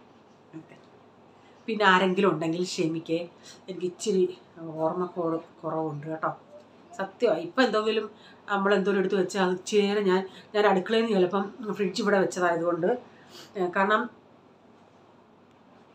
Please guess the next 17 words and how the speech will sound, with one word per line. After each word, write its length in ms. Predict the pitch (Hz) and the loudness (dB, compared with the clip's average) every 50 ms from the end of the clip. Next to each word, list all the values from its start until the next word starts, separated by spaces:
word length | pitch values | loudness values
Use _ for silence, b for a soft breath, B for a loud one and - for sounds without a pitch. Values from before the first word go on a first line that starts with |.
| - - - - _ _ _ _ _ _ _ _ - - - | -20 -20 -20 -20 _ _ _ _ _ _ _ _ -20 -20 -20
സ്പേസിൻ്റെ 640 | - - - 196 165 170 180 - 214 190 180 170 165 - - | -14 -6 -4 -2 -2 -2 -4 -6 -6 -6 -6 -8 -10 -10 -10
പ്രശ്നം 320 | 175 156 - - 160 151 147 | -10 -10 -8 -6 -6 -6 -6
വരുന്നത്. 400 | 143 143 139 151 - - - - - - - - B B B B B B B B - | -8 -10 -12 -14 -16 -20 -20 -20 -20 -20 -20 -20 B B B B B B B B -4
ഞങ്ങൾ 440 | 214 196 196 208 214 233 240 240 240 | -2 0 0 2 2 4 4 4 4
നേരത്തെ 400 | 233 202 185 190 190 196 196 214 | 4 4 4 4 4 4 2 2
വാങ്ങിച്ചപ്പോൾ 680 | 214 190 170 170 180 190 202 214 202 - 233 226 233 233 - 196 | 2 2 2 4 4 4 4 2 2 0 -2 -2 -2 -2 0 2
തന്നെ 220 | 185 180 185 190 | 2 4 4 4
ഈ 80 | 185 180 | 4 6
വീട്ടിൽ 360 | 180 175 170 165 190 185 175 | 4 4 2 2 0 2 2
അവർ 280 | 160 165 165 185 208 | 2 2 0 0 -2
fridge 360 | 202 - 196 170 151 - 208 196 | -2 -2 -2 -2 -2 -2 0 0
വെക്കാനായിട്ടൊക്കെ 840 | 190 175 - - 180 185 185 180 185 180 165 165 175 185 196 - B B B B B B B | 0 0 0 -2 -2 0 2 0 0 -2 -4 -4 -2 -2 -2 -4 B B B B B B B
ഇത്ര 240 | 240 - - 220 226 | -6 -2 0 0 0
സ്ഥലം 320 | 220 - 247 214 208 214 | 2 4 6 6 6 6
ഇങ്ങനെ 280 | 214 208 202 190 196 196 | 4 2 2 2 2 0
സെപ്പറേറ്റ് 400 | - 180 - - 196 202 190 190 | 0 -2 -2 0 0 0 2 0
ഉണ്ടാക്കിയിട്ടുണ്ടായിരുന്നു. 800 | 165 170 170 170 175 - 175 170 175 156 151 156 151 151 147 | 0 0 0 0 -2 -2 -4 -4 -4 -4 -4 -6 -6 -6 -8